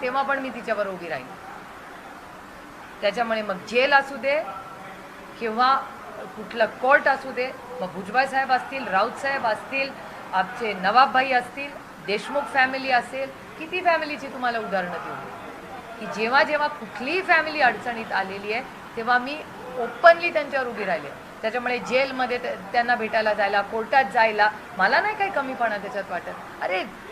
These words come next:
आ-, आऊ-, अडचणीच्या काळात लोकांबरोबर उभे राहून राहणार तर केव्हा उभे राहणार तुम्ही?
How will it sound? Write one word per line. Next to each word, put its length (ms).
आ-, 200
आऊ-, 340
अडचणीच्या 600
काळात 280
लोकांबरोबर 580
उभे 140
राहून 180
राहणार 340
तर 80
केव्हा 360
उभे 200
राहणार 240
तुम्ही? 280